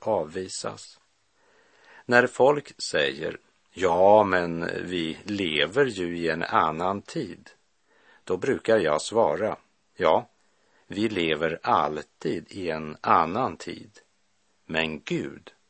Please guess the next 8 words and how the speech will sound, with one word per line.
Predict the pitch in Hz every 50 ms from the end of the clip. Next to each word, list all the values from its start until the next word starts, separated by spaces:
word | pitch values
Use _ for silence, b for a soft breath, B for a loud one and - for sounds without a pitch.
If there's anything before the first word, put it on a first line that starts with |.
| _ -
är | - 95 90 87 85 - 120 104 69
evigt | 64 - 80 - _
densamme, | - 95 95 92 - - - 101 107 113 110 104 101 - - - _ _ _ _ _ _ _ _ _ _ _ -
och | - 117
jag | 87 85 98 117 - -
tror | - - 95 107 101 73 65 67 67 67 69 - _ _
Guds | - 95 92 82 73 76 - - - - _
ords | - 110 113 87 69 71 69 - - -